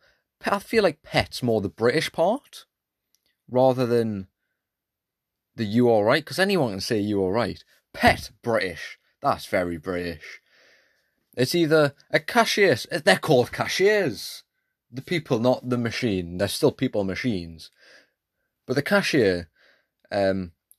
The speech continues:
is always gonna say pet, or it's some really weird old man, isn't it? It's either a really weird old man or a cashier. Sometimes you get best of both worlds. You get the really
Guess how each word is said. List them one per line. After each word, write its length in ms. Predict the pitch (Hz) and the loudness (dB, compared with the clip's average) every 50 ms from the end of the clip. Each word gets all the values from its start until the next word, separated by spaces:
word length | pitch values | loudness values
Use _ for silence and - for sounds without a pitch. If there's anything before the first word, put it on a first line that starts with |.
| _ | _
is 120 | - 139 151 | -4 0 2
always 680 | 160 151 147 143 135 127 120 110 98 - - - - _ _ _ _ _ _ _ _ _ _ _ _ _ | 4 4 4 4 2 2 2 0 -2 -6 -8 -10 -12 _ _ _ _ _ _ _ _ _ _ _ _ _
gonna 200 | - 123 113 104 | -6 -4 -4 -4
say 200 | 98 - 110 98 | -2 -2 -2 -2
pet, 520 | 92 - - 101 87 90 98 - - - - _ _ _ _ _ - | -2 -2 -4 -4 -4 -4 -6 -8 -14 -20 -20 _ _ _ _ _ -2
or 320 | - 175 175 175 170 - | 4 6 6 6 6 4
it's 120 | 151 151 - | 2 -2 -2
some 140 | 135 120 110 | -2 -2 -2
really 260 | 107 120 117 113 107 | -2 -2 -2 -2 -4
weird 500 | 95 95 98 110 110 107 104 101 98 - - | -4 -4 -4 -2 0 0 2 0 0 -2 -2
old 340 | 98 104 98 95 95 92 | -2 0 0 0 0 -2
man, 520 | 98 101 101 101 98 95 90 87 87 82 80 _ _ _ _ _ _ _ _ _ _ _ _ _ _ _ _ _ - - | -4 -6 -4 -4 -4 -4 -6 -8 -10 -14 -18 _ _ _ _ _ _ _ _ _ _ _ _ _ _ _ _ _ -16 -10
isn't 200 | - 104 95 98 | -8 -6 -2 -2
it? 180 | 95 90 90 - _ _ _ _ _ _ _ _ | -2 -2 -4 -6 _ _ _ _ _ _ _ _
It's 100 | - - | -8 -4
either 300 | 123 117 110 107 104 98 - | 0 2 2 2 2 0 -2
a 20 | - | 0
really 380 | 120 139 156 160 151 135 131 - | 2 2 4 4 4 2 0 -2
weird 380 | 117 113 123 127 117 110 98 - | -6 -4 -2 -2 -2 -2 -2 -6
old 300 | - 107 104 101 98 85 | -6 -6 -4 -4 -4 -4
man 480 | 92 98 98 95 90 85 82 82 80 - _ _ _ _ _ _ - | -6 -6 -6 -6 -6 -8 -12 -14 -18 -20 _ _ _ _ _ _ -2
or 200 | 127 123 120 110 107 | 0 0 2 0 -2
a 40 | |
cashier. 580 | - - 110 101 - - - 127 104 92 85 80 _ _ _ _ | -2 -2 -2 -2 -2 0 0 0 0 0 -2 -6 _ _ _ _
Sometimes 480 | - - 247 254 240 - 151 113 101 92 | -2 0 0 2 2 2 0 0 0 0
you 80 | 95 | 0
get 160 | 123 107 - | 0 2 4
best 240 | - 113 104 - - | 4 2 2 2 -2
of 100 | 101 - | -6 -2
both 240 | - 120 135 147 135 | 0 0 0 0 0
worlds. 260 | 127 104 90 87 87 | -2 -4 -4 -4 -4
You 60 | 107 | -4
get 120 | 127 180 160 | -2 -2 -2
the 80 | 147 | -2
really 340 | 117 110 113 107 104 104 - | -2 -2 -2 -2 -2 -4 -6